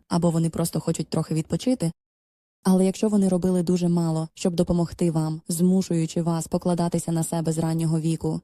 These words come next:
це змушує вас прагнути актів служіння пізніше в житті. Якщо ви були достатньо дорослими, щоб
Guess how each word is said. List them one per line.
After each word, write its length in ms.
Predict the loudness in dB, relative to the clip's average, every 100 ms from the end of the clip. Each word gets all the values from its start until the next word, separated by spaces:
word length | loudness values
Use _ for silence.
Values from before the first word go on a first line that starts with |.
| -6
це 120 | -4
змушує 420 | 0 0 0 -2
вас 200 | -2 -4
прагнути 500 | -4 -2 0 0 -2
актів 340 | -2 -4 -2 -4
служіння 420 | -2 0 2 0
пізніше 440 | -2 0 0 0
в 60 | -2
житті. 440 | -4 -2 0 0 -2 _ _ -2
Якщо 260 | 0 2 0
ви 100 | 2
були 220 | 4 2
достатньо 420 | 2 0 0 2
дорослими, 520 | 2 2 2 0 0 0
щоб 300 | 0 -2